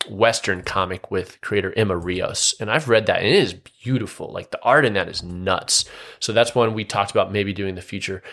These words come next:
Currently, she, uh, has most recently done Aquaman for D C.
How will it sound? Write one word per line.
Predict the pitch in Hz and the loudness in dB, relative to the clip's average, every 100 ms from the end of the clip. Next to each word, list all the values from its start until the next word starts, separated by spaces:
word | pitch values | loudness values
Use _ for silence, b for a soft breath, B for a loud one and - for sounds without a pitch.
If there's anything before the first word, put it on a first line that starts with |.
| B B | B B
Currently, | 170 202 196 190 202 214 - B B | 4 4 4 2 0 0 -6 B B
she, | - - 165 160 160 156 - | -4 -2 0 0 0 -2 -2
uh, | 143 135 127 120 - | 4 6 6 4 0
has | - 139 131 | -4 -2 0
most | 139 - | 0 2
recently | 196 196 180 | 0 0 -2
done | 143 - 131 - | 2 2 4 4
Aquaman | 131 143 131 117 117 117 123 143 _ | 4 4 0 -2 0 2 0 -4 _
for | - 110 | -8 -6
D | 107 104 | -6 -4
C. | - - 214 226 226 | -2 0 0 0 -4